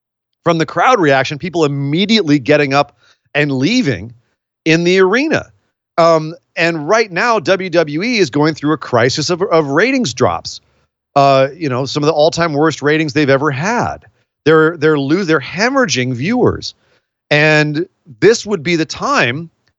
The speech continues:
to try something new, to try and generate interest, to try and goose people to, into watching again, to, to try someone new. But instead, they decided to go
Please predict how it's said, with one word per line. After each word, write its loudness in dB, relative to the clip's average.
to -6
try 2
something -2
new, -4
to -8
try 2
and 0
generate 2
interest, -4
to -10
try 2
and -2
goose -2
people -2
to, -2
into 0
watching 0
again, -2
to, 2
to 0
try 0
someone 0
new. -2
But 2
instead, 0
they 0
decided -2
to -8
go 2